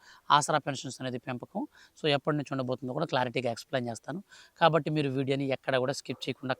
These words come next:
కంప్లీట్గా చూడండి. మీ యొక్క friends and ఫ్యామిలీకి ఈ వీడియోని అయితే మీరు షేర్ చేయండి. ఎందుకంటే చాలామంది, ఆ,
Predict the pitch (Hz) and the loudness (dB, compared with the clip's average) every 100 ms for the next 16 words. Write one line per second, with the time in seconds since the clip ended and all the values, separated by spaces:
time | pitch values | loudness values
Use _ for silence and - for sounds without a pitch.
0 | 131 131 143 135 135 - 127 120 208 - | -4 -2 -2 2 0 0 -4 -2 -4 -6
1 | - - _ 165 233 247 226 170 151 147 | -18 -20 _ 4 4 4 0 0 0 0
2 | 143 135 131 240 320 - - - 180 180 | 0 0 -2 -2 -6 -8 -12 0 2 4
3 | 165 147 147 143 170 - 127 123 127 120 | 2 0 0 0 -2 2 2 2 0 0
4 | 185 - - - - 202 190 165 160 143 | -2 -4 -14 -10 -2 0 2 0 2 4
5 | 139 139 135 127 123 151 - - _ - | 6 4 0 0 0 -2 -8 -20 _ 2